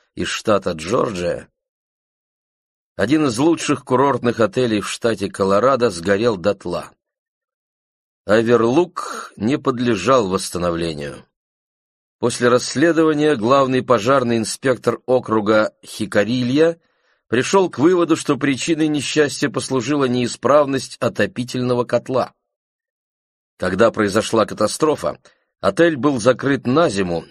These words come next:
и на месте происшествия находились только четыре человека. Трое выжили. Зимний смотритель отеля Джек Торранс погиб во время безуспешной, хотя, безусловно, героической,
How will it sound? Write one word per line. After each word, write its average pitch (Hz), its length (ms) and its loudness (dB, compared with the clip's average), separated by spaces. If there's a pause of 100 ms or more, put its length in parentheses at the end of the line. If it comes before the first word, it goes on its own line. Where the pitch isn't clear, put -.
и 110 60 -4
на 117 140 2
месте 143 300 -2
происшествия 127 680 0
находились 131 520 -2
только 151 360 -4
четыре 117 420 -4
человека. 87 640 -6 (340)
Трое 156 360 2
выжили. 82 500 -4 (1040)
Зимний 104 440 0
смотритель 101 640 -2
отеля 101 400 -2
Джек 92 420 -2 (100)
Торранс 143 720 -2 (520)
погиб 104 460 0
во 101 140 2
время 120 260 0
безуспешной, 101 880 -4
хотя, 90 300 -6
безусловно, 80 580 -8
героической, 123 880 -6